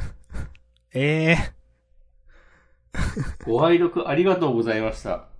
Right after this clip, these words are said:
Speaker 2: コミックス第二巻は発売中、最終巻は八月四日発売予定です。
Speaker 1: これな、なんかね、た-、明確に書いてある時と書いてない時ありますよね。
Speaker 2: よく言うのはなんか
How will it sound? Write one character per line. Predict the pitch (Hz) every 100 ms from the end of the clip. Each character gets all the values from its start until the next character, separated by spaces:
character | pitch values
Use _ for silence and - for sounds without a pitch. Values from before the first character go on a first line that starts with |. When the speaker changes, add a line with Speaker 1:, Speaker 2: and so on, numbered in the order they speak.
| -
Speaker 2:
コ | 175
ミ | 170 139
ッ |
ク | -
ス | 113
第 | 117 143 120
二 | 127
巻 | 139 110
は | 92
発 | 95 120
売 | 131 139
中、 | - 131 123
最 | - 131 151
終 | - 165
巻 | 151 113
は | 101 90 - - _ _ _
八 | _ - 143
月 | 147 151
四 | 127
日 | 123 - 147 147 - - _ _ _
発 | - -
売 | 135 135
予 | 131
定 | 113 92
で | 85
す。 | - - - _ _ _ _ _ _ _ _ _
Speaker 1:
こ | -
れ | 214
な、 | 202 226 _ _ _ -
な | 226
ん | 269
か | -
ね、 | 117 120
た-、 | - 165 - - - -
明 | 185 214
確 | 226 -
に | 214 208
書 | 214
い | 214
て | 147
あ |
る | 135
時 | 127 113
と | 110
書 | -
い | 160
て | 107
な | 113
い | 120
時 | - -
あ | 87
り |
ま | 87 87
す |
よ | - 80
ね。 | 80 85 - _ _ _ _ _ _ _ _ _ _ _ _
Speaker 2:
よ | - 254
く | - 190
言 | 147 160 165
う |
の | 131 107
は | 95
な | 92
ん | 90
か | 101 85